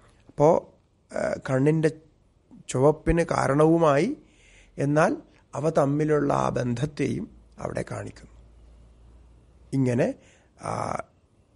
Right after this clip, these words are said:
മൂന്ന് കണ്ണുകളുടെയും പരസ്പര ഒരു ബന്ധ-, ആ, സ്വാഭാവികമായ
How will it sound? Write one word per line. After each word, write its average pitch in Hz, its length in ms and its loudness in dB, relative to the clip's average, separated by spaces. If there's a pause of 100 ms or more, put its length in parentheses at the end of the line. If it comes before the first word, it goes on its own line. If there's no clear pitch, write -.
(400)
മൂന്ന് 156 440 2
കണ്ണുകളുടെയും 131 880 0 (540)
പരസ്പര 135 580 2
ഒരു 139 520 -2 (340)
ബന്ധ-, 127 600 -6
ആ, - 340 -2
സ്വാഭാവികമായ 139 1120 0